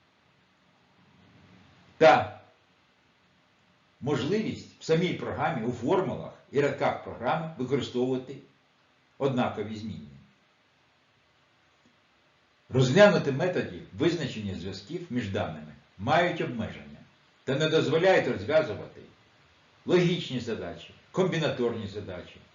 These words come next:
задачі штучного інтелекту та й задачі, які ми вирішуємо на наших комп'ютерах та смартфонах сьогодні. Саме вказівники, pointers, дозволили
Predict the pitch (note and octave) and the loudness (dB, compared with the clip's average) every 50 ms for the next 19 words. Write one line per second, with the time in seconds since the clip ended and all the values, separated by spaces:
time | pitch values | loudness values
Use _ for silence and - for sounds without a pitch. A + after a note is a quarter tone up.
0 | _ _ _ - - C#3 C3+ C#3+ D#3 F3+ F3+ - - D#3 - - - E3+ F3+ F3 | _ _ _ -4 -2 0 2 4 4 4 4 2 -2 -6 -8 -6 -4 -4 -4 -4
1 | - D#3+ D3+ C#3+ C3 C3+ B2+ A2+ A2 G2 F#2+ G2 - - F2+ E2+ - - _ _ | -4 -6 -8 -6 -6 -6 -6 -6 -6 -8 -8 -10 -12 -18 -20 -20 -20 -20 _ _
2 | _ _ _ _ _ _ _ _ _ _ _ _ _ _ _ _ - D#3 F3+ E3+ | _ _ _ _ _ _ _ _ _ _ _ _ _ _ _ _ 4 4 6 6
3 | - - F3 F3+ G#3+ G#3+ - - F#3 E3 - - G3 G3 F#3 F3 E3 D3+ F3 F3+ | 6 4 6 6 6 6 6 4 2 0 0 0 -2 -2 -2 -2 -2 0 0 0
4 | G3+ F#3+ - - F3+ F3 F3 E3+ D#3+ D3 D3 E3+ F3+ - - F3+ D#3+ D#3+ - - | 0 -2 -2 -4 -4 -4 -4 -4 -4 -4 -2 0 0 0 -2 -4 -6 -8 -12 -16
5 | - _ _ _ _ _ _ _ _ _ _ _ _ _ _ _ _ _ - - | -20 _ _ _ _ _ _ _ _ _ _ _ _ _ _ _ _ _ -6 -4
6 | E3 D#3 C3+ C#3+ F3+ F#3 F3+ F3 D#3 D#3 D#3 D3+ - - - - _ _ - C3+ | -2 -2 -2 -2 -2 -2 0 0 0 0 -2 -2 -6 -14 -20 -20 _ _ -6 -6
7 | - A#2+ B2+ B2+ - - - A#2 B2 B2+ B2 A#2+ A#2+ - - - - - A2+ F#2+ | -6 -4 -4 -6 -6 -6 -8 -8 -8 -8 -8 -8 -10 -14 -20 -14 -10 -10 -8 -8
8 | E2 - - - - - - - _ _ _ _ _ _ _ _ _ _ _ _ | -10 -12 -14 -16 -20 -20 -20 -20 _ _ _ _ _ _ _ _ _ _ _ _
9 | _ _ _ _ _ _ _ _ _ _ _ _ _ _ - - - - F3+ F#3+ | _ _ _ _ _ _ _ _ _ _ _ _ _ _ -20 -12 -4 0 2 2
10 | F#3 F#3 F#3 E3 - - - - - - - C#3+ C#3 C3 D3+ F#3 E3 E3+ F3+ F3 | 2 2 0 -4 -6 -10 -16 -20 -14 -4 -2 0 0 0 -2 -4 -4 -4 -6 -8
11 | - - - - - - - _ _ - C#3 E3+ F#3 D#3+ A2+ - - - - - | -10 -12 -14 -14 -14 -16 -18 _ _ -4 0 0 0 0 -2 -6 -10 -12 -16 -18
12 | - - - - - - - _ _ _ _ _ _ _ - F#2 - E3 D#3 B2 | -18 -20 -20 -20 -20 -20 -20 _ _ _ _ _ _ _ -8 -2 0 0 2 2
13 | C3 B2+ C3 C3 B2 A2 G2+ F2+ E2 D#2+ D#2+ | 2 2 4 4 4 2 0 -2 -6 -10 -12